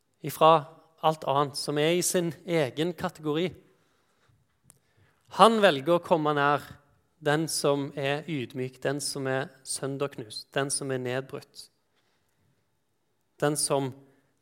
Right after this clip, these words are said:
trenger hans nåde. Så da skal jeg slutte av med, eh, et vers i Jesaja femtisju, og det er også der temaet er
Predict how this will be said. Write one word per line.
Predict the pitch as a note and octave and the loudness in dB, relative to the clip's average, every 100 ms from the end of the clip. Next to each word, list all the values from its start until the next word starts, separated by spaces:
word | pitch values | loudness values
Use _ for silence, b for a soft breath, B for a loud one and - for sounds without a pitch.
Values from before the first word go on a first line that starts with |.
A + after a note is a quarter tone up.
| _ | _
trenger | - - C#3 D#3 E3+ A#2+ - - - | -8 -4 -2 0 0 0 -6 -18 -6
hans | C3+ - C3 | -6 -4 -6
nåde. | A2+ A2+ A#2+ _ _ _ b b b b b b b b b b b _ _ _ _ _ _ _ _ _ _ _ _ _ _ _ _ _ _ _ | -8 -10 -16 _ _ _ b b b b b b b b b b b _ _ _ _ _ _ _ _ _ _ _ _ _ _ _ _ _ _ _
Så | E3 | 0
da | F3+ | 2
skal | - F#3+ | 4 2
jeg | F#3 | 2
slutte | - F3+ F#3+ | -2 0 4
av | E3+ E3+ F#3 E3+ | 8 8 6 0
med, | E3+ D3+ E3 E3+ F3 - | 0 2 4 2 -2 -6
eh, | E3+ D3 C#3 C3 C3 | -2 2 4 2 0
et | D3 - | -2 0
vers | D#3+ - - E3 | 0 0 -4 -4
i | D3 D3 | -4 0
Jesaja | C#3+ - C#3+ D3+ | -2 0 2 2
femtisju, | D3 D3 C3+ B2 D3+ E3+ G3 - _ - - | 0 -6 -10 -10 -4 -4 -4 -10 _ -10 0
og | D3+ | 4
det | |
er | D#3+ D#3 | 6 6
også | E3+ E3+ | 4 2
der | D#3 C#3+ D#3 - - _ | 4 4 4 0 -14 _
temaet | - C#3+ D#3 F3 D3+ C3 | 0 2 4 4 4 2
er | C3 C#3 | 0 -2